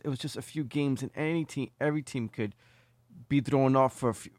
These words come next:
one or two games and then make readjustments.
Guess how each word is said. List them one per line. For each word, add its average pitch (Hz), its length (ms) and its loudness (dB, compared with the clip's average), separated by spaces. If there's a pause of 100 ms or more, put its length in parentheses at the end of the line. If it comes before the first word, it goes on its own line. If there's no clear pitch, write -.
one 127 180 2
or 120 80 2
two 127 160 -8
games 117 320 0
and 107 80 -2
then 107 140 0
make 107 400 -4
readjustments. 110 880 -4